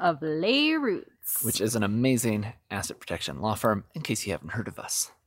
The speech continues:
Speaker 2: Today, Shreya Lay, I
Speaker 1: Yes.
Speaker 2: wanna give these viewers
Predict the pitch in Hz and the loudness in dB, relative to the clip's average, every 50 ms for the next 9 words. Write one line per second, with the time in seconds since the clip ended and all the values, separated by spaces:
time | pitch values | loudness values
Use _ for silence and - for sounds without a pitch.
0 | _ _ _ _ _ _ - _ - - 135 117 - 147 147 147 143 147 143 - | _ _ _ _ _ _ -20 _ -6 -4 -4 4 6 6 6 6 4 2 -2 -6
1 | - - _ _ _ _ - - - 156 156 147 127 113 104 98 101 98 101 - | -12 -18 _ _ _ _ -4 4 6 6 8 8 6 4 2 0 -2 -4 -6 -8
2 | - _ _ _ _ _ _ _ _ - 190 196 139 143 139 131 120 120 113 113 | -12 _ _ _ _ _ _ _ _ -2 2 6 6 8 8 8 6 6 4 4
3 | 117 113 107 113 117 113 110 104 110 107 101 98 95 92 87 95 - - - | 2 2 4 2 0 0 0 -2 -2 -2 0 0 0 0 0 2 2 2 2